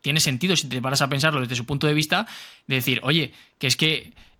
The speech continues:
eh, en Europa, los países que, que están en Europa no están invirtiendo en defensa porque confían en que nosotros les vayamos a defender si ocurre algo". Entonces, claro, él dice, "Oye, pero es que esto es un, esto es un despropósito, ¿no?".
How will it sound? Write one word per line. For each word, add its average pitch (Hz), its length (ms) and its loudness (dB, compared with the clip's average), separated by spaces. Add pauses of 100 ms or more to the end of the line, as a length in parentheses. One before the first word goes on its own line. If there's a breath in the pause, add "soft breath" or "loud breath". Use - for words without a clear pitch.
(100)
eh, 123 280 -2
en 127 80 4
Europa, 156 560 2
los 120 220 -6
países 123 340 -2
que, 135 400 0
que - 40 -2
están 135 220 0
en 135 100 0
Europa 156 520 2
no 127 340 0
están 147 220 0
invirtiendo 151 320 2
en 151 40 0
defensa 160 360 0
porque 165 180 -2
confían 139 380 0
en 180 100 2
que 151 80 2
nosotros 123 320 0
les 156 140 0
vayamos 131 340 0
a 139 320 4
defender 123 460 -4
si - 80 0
ocurre 135 260 -2
algo". 135 300 2 (220 loud breath)
Entonces, 127 200 -6
claro, 135 320 2
él 127 100 -2
dice, 123 240 -2
"Oye, 123 320 2
pero 123 100 -12
es 113 60 -12
que - 60 -8
esto 135 140 -6
es 127 60 -2
un, 143 140 -2
esto 127 200 -4
es 131 60 0
un 151 60 4
despropósito, 147 600 0
¿no?". 180 160 0